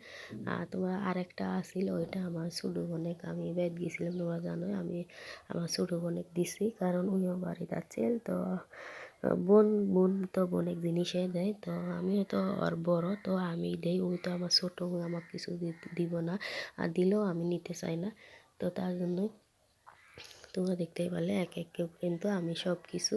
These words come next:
ধুয়ে দিবে নিচ্ছি। তো দিনের মধ্যে ভয়েসটা দিবে নিচ্ছি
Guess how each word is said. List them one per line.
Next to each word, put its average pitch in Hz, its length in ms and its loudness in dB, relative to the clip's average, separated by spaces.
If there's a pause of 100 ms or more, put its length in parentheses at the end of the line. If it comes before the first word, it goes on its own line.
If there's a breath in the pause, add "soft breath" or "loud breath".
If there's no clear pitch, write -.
ধুয়ে 175 260 2
দিবে 165 220 0
নিচ্ছি। 165 320 -2 (720 loud breath)
তো 185 200 -4
দিনের 208 320 2
মধ্যে 202 280 0
ভয়েসটা 175 480 -2
দিবে 170 240 -2
নিচ্ছি 165 280 -2